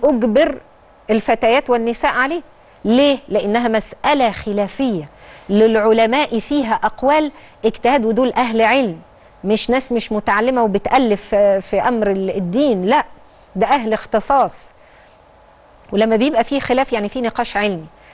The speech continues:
يعني فيه دليل، أنا فهمت الدليل ده بالصورة دي، آه، وآخر اجتمعت لديه أدلة بصورة معينة وهكذا، فبينشأ إن فيه رأي واثنين وثلاثة.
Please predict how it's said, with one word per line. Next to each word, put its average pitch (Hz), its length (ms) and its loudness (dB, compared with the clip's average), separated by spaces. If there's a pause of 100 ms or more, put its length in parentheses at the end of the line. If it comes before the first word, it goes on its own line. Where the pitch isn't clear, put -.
(120)
يعني 202 200 -2
فيه 247 180 -4
دليل، 208 520 0
أنا 214 120 0
فهمت 226 300 -4
الدليل 196 420 -2
ده 208 80 2
بالصورة 196 440 -2
دي، 214 220 -4 (360)
آه، 302 220 4
وآخر 220 680 2
اجتمعت 220 600 -2
لديه 220 460 2
أدلة 220 260 2
بصورة 208 400 -2
معينة 208 560 0 (340)
وهكذا، 233 520 2
فبينشأ 233 680 -2
إن 214 120 -6
فيه 214 220 -2
رأي 226 300 0
واثنين 208 440 -2
وثلاثة. 226 440 0